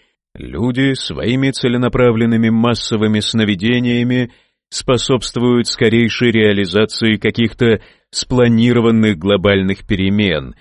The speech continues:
изменению политической ситуации. Тематика сновидений не зависит от самого человека,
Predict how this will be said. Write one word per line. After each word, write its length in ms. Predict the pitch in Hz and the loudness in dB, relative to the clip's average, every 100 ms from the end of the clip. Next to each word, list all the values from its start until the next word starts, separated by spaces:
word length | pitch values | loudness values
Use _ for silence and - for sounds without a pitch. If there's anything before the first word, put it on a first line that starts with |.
| _ _ - | _ _ -2
изменению 840 | 147 110 135 123 131 120 120 120 | -2 0 0 2 2 2 2 0
политической 680 | - 117 110 110 104 - 113 | 2 0 0 -2 -6 -2 -2
ситуации. 960 | - 117 117 113 90 - 73 65 60 _ _ _ _ _ _ _ _ _ _ _ _ - | -2 -2 0 2 0 -4 -12 -10 -12 _ _ _ _ _ _ _ _ _ _ _ _ -4
Тематика 520 | 135 127 117 110 120 | 0 2 0 0 -2
сновидений 680 | - 120 104 98 127 123 120 | 0 0 0 0 0 0 0
не 160 | 131 | 0
зависит 640 | 117 123 117 143 139 131 - | 0 0 0 0 -2 -6 -4
от 180 | 135 | -6
самого 460 | - 131 120 110 117 | -4 -2 0 0 0
человека, 880 | - 117 110 104 101 - 71 57 | 0 0 0 0 -2 -4 -10 -10